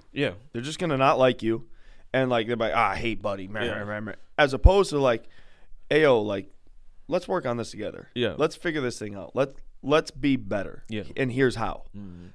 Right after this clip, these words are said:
Speaker 2: That changes the whole
Speaker 1: Whole thing,
Speaker 2: conversation
Speaker 1: yeah.
Speaker 2: because just the same as with your siblings, they have to buy into what you're telling 'em. It's
Speaker 1: Yeah.
Speaker 2: the same with when you're leading people or if you're just on a team with people. If, if you're just trying to, like,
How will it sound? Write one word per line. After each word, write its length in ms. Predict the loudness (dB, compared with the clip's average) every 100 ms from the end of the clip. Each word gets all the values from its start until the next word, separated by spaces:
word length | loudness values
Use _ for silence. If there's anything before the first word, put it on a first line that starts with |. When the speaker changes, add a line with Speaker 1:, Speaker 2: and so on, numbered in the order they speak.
| 0
Speaker 2:
That 220 | 2 4
changes 460 | 2 -2 0 -4 -4
the 100 | -2
whole 180 | -2 -4
Speaker 1:
Whole 640 | -10 -6 4 6 6 4
thing, 80 | 0
Speaker 2:
conversation 600 | -4 -4 -4 -4 -4 -6
Speaker 1:
yeah. 60 | -6
Speaker 2:
because 280 | -4 -4 -6 -16 0
just 260 | 2 2
the 100 | -2
same 300 | -2 -2 -4
as 100 | -4 -4
with 160 | -4
your 100 | -4
siblings, 720 | -4 -2 -2 -4 -4 -8 -14 -16 -16 -18 -20 -20 -20 -4
they 140 | 2 4
have 160 | 4
to 80 | 0
buy 300 | 2 4 6
into 400 | 4 2 0 -2
what 200 | -2 -2
you're 100 | -2
telling 320 | -4 -4 -6
'em. 140 | -8 -4
It's 80 | -2
Speaker 1:
Yeah. 40 | -2
Speaker 2:
the 60 |
same 220 | -2 -2 -2
with 160 | -4 -4
when 160 | -4 -2
you're 120 | 0
leading 300 | 0 -2 -2
people 360 | -4 -6 -8 -18 -16 -2
or 240 | 2 2
if 120 | 2
you're 160 | 0 0
just 180 | -2 0
on 160 | 2 2
a 60 |
team 240 | 0 -4 -2
with 160 | -4
people. 380 | -6 -6 -6 -4
If, 180 | -4 -6 -16 -8 2
if 240 | 2 2
you're 200 | 0 0
just 280 | 0 -6 -4
trying 260 | -2 -2 0
to, 100 | -2
like, 320 | -2 -6 -10